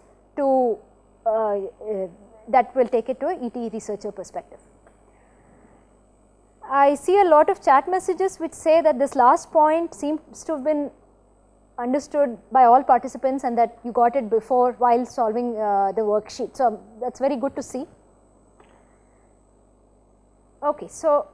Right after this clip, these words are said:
let us talk about a few other things that must be there in a well-written paper.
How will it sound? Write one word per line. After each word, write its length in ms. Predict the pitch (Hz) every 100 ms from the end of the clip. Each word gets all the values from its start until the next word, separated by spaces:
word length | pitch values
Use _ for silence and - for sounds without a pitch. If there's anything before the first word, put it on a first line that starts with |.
| -
let 260 | 302 311
us 400 | 381 381 359 - - - _ _ _
talk 220 | - -
about 300 | 311 269 269
a 40 | 269
few 220 | - 311
other 220 | 240 320
things 380 | 349 311 285 285
that 220 | 269 254
must 220 | 247 233
be 60 | 262
there 200 | 233 233
in 100 | 233
a 60 | 233
well-written 460 | 208 202 208 208
paper. 320 | 202 175 -